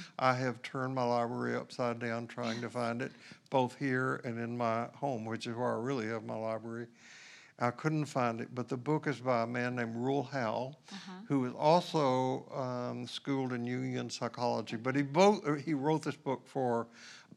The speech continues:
Speaker 1: um, church leaders, not for general public. And the book is called The Miracle of Dialogue.
Speaker 2: Mm.
Speaker 1: And in the book, he talks about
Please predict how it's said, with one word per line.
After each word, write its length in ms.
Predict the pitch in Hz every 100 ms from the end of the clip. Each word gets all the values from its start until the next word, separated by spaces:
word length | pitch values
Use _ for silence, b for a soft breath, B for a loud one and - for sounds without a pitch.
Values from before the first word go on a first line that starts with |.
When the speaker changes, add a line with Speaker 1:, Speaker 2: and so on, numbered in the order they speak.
| -
Speaker 1:
um, 680 | 127 120 117 120 120 120 120 _ _ 117 - - - - - -
church 300 | - 147 -
leaders, 480 | 123 107 78 - - -
not 380 | 135 131 135
for 340 | - 131 120 120
general 280 | 117 131 123
public. 360 | 113 113 107 - B B B B -
And 140 | 131
the 60 | 135
book 200 | 160 175
is 100 | 165
called 420 | - 196 160 120
The 80 | 110
Miracle 560 | 117 127 127 127 123 117
of 140 | 104
Dialogue. 600 | 123 110 104 107 113 117 185
Speaker 2:
Mm. 140 | 175 175 B B B B _
Speaker 1:
And 200 | 139 135 143
in 320 | 185 220 247 - -
the 120 | 151
book, 500 | 131 120 214 - - - -
he 140 | 156
talks 600 | 156 - - 214 226 -
about 500 | 160 123 117 113 -